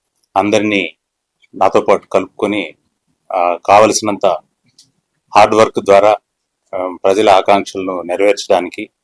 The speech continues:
ప్రజలకు మంచి సౌకర్యాలను అందించడానికి నేను నా శక్తివంత-, శక్తివంచన లేకుండా కృషి చేస్తాను. ఖచ్చితంగా సక్సెస్ అవుతామనే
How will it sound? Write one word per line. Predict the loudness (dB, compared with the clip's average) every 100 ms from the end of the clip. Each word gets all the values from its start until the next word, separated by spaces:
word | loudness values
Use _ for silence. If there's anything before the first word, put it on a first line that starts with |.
| _
ప్రజలకు | -4 -2 -2 -4 -8 -10 _ _ _ -18 -2
మంచి | -2 0
సౌకర్యాలను | 0 0 2 2 2 0
అందించడానికి | -6 -10 -2 -2 -2 -14 -14 _ _ _ _ _ _ _ _ -6
నేను | -4
నా | -2 -2
శక్తివంత-, | -4 -4 -4 -4 -2 -2 -2 -8 -8
శక్తివంచన | -8 -4 -4 -4 -4
లేకుండా | -4 -4 -8
కృషి | -10 -10 -8 -4
చేస్తాను. | -4 -4 -8 -6
ఖచ్చితంగా | -4 -4 -2 -2 -2
సక్సెస్ | -4 -8 -4
అవుతామనే | -4 -4 -6 -6 -10